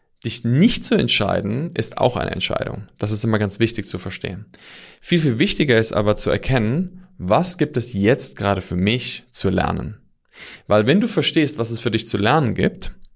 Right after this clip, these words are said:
dann wirst du anders mit deinen Entscheidungen umgehen. Ich möchte ein Beispiel machen.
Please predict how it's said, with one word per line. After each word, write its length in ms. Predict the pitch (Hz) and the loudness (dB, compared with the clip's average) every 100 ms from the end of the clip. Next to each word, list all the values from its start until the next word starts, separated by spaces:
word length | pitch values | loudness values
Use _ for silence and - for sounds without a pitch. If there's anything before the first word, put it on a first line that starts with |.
| _ | _
dann 360 | 104 104 104 104 | 2 4 2 4
wirst 320 | 123 135 - | 4 4 4
du 120 | 117 | 2
anders 500 | - 117 147 120 104 | 4 2 4 4 4
mit 140 | 110 104 | 0 -2
deinen 160 | 104 | -2
Entscheidungen 500 | - 95 - 110 101 | 0 0 2 0 0
umgehen. 440 | - 92 - - - _ _ _ - - - | -4 -4 -6 -8 -14 _ _ _ -20 -20 -8
Ich 80 | - | 0
möchte 180 | 127 113 | 2 2
ein 80 | |
Beispiel 320 | 95 110 - 95 | 4 2 0 -4
machen. 280 | 85 95 | -4 -8